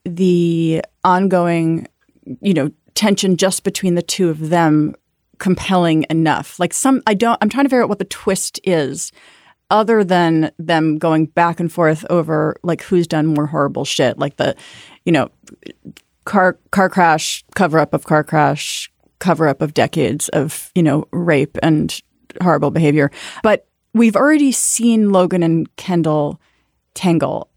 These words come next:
a lot. So keeping that fun to watch is gonna require some,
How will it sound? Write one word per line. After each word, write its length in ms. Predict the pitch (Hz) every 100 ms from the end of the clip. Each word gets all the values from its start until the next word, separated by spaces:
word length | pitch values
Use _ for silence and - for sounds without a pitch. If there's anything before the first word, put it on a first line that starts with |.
| 170
a 60 |
lot. 520 | 165 151 127 - - - _
So 360 | - 220 202 - - - - _ _
keeping 580 | - 294 277 294 262 190
that 460 | 208 196 190 180 - _ _ _ -
fun 400 | - 214 185 175
to 120 | 185
watch 480 | 175 170 139 151 -
is 140 | 170
gonna 180 | 165 160
require 840 | 147 143 - 156 156 139 123 - 175 _ _ -
some, 480 | - 165 139 160